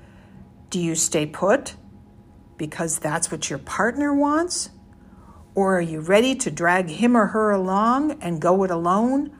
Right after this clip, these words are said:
however and wherever you want to soar? See how one feels versus the other. Do you want to just coast in your career, or do you want to figure out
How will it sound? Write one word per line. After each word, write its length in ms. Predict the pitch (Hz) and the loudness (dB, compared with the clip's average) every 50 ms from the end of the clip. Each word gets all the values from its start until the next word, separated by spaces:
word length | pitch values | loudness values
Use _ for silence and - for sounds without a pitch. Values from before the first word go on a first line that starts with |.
| - | -20
however 880 | - - - 175 170 160 - - 170 196 208 208 247 247 254 262 262 - - - - - | -12 -6 -2 -2 -2 -2 -2 0 0 0 2 2 2 0 0 0 -4 -8 -16 -20 -14 -8
and 340 | 170 165 165 165 160 156 165 | -8 -6 -6 -6 -6 -4 2
wherever 760 | 208 233 247 254 247 220 170 147 151 151 - 117 107 - - - - - | 4 6 6 6 6 4 2 0 -2 -6 -8 -10 -10 -10 -14 -18 -14 -10
you 200 | 175 165 180 175 | -4 -2 -2 -2
want 280 | 165 170 175 180 180 - | -2 -2 -4 -4 -6 -6
to 100 | 196 175 | -4 -4
soar? 560 | - - - 196 190 214 240 277 339 330 - - - - - - - - - - - - - - - - - - - - - - - - - - | -2 0 2 2 4 4 4 2 2 -2 -6 -16 -20 -20 -20 -20 -20 -20 -20 -20 -20 -20 -20 -20 -20 -20 -20 -20 -20 -20 -20 -20 -20 -20 -20 -20
See 320 | - - - - 175 190 | -16 -12 -8 -4 -4 -2
how 200 | 202 185 240 247 | -2 0 0 0
one 280 | 247 247 247 247 254 254 | 2 2 2 0 0 -2
feels 500 | 254 - - 262 262 262 262 269 254 - | -4 -4 -4 0 2 2 2 0 0 -2
versus 480 | - 233 220 220 - - 220 202 - - | -2 0 0 0 -2 -4 -4 -6 -4 -2
the 160 | 214 208 208 | 0 2 4
other. 420 | 202 202 190 196 147 123 123 - - - - - - - - - - - - - - - - - - - - - - - - - | 4 4 2 0 -4 -8 -10 -14 -20 -20 -20 -20 -20 -20 -20 -20 -20 -20 -20 -20 -20 -20 -20 -20 -20 -20 -20 -20 -20 -20 -20 -8
Do 100 | - 208 | -2 0
you 140 | 196 190 190 | 0 2 2
want 440 | 180 170 170 175 185 202 226 233 - | 0 0 0 0 0 0 0 -2 -4
to 100 | - 240 | -6 -6
just 320 | 208 202 214 196 - - | -4 -4 -4 -4 -6 -6
coast 560 | - - - - 220 233 269 302 269 - - 320 | -8 -8 -2 4 4 4 4 4 0 -4 -4 -2
in 80 | 311 | -2
your 120 | 320 320 311 | -2 -2 -4
career, 640 | - - - 302 302 302 311 320 320 339 320 - - - - - - - - - - - - | -4 -4 -2 0 2 2 2 2 0 -2 -4 -8 -16 -20 -20 -20 -20 -20 -20 -20 -20 -8 -4
or 120 | 170 180 | -2 0
do 80 | 180 175 | 0 0
you 160 | 180 180 170 | 0 0 0
want 260 | 165 175 175 175 175 | 0 0 -2 -4 -4
to 80 | 180 160 | -8 -10
figure 540 | - - - - - 262 247 269 269 262 247 | -12 -12 -10 -6 -4 -2 0 2 2 4 4
out 400 | 226 202 175 151 156 - - | 4 4 2 0 -2 -8 -16